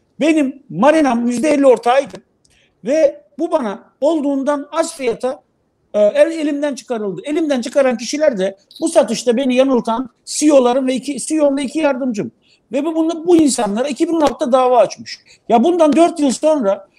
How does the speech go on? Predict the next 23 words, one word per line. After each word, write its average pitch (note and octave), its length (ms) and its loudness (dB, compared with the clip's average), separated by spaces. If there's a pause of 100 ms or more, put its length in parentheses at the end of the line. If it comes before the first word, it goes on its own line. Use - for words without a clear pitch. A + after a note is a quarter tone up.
(140)
bu C#4 80 -6
kez D#4+ 200 0
Mübariz D4 480 2
Masimov'a C#4 640 0 (180)
fetö D#4 260 0
davası B3+ 440 4
açılıyor. A#3+ 380 2
Mübariz C#4 380 0
Masimov C4+ 400 -4
tutuklanıyor D4+ 600 0 (300)
ve D#4+ 300 0 (200)
temel D#4 380 2
dayanak D4+ 440 2
da D4+ 200 0 (200)
dört E4 240 -4
yıl D4 140 -4
önce C4+ 460 0 (580)
dolandırılmasına D4 1080 -2
sebep D4+ 340 -2
oldukları C4+ 480 -4
kişi B3 260 -14
dava D4 280 4
açtı. D#4 440 -2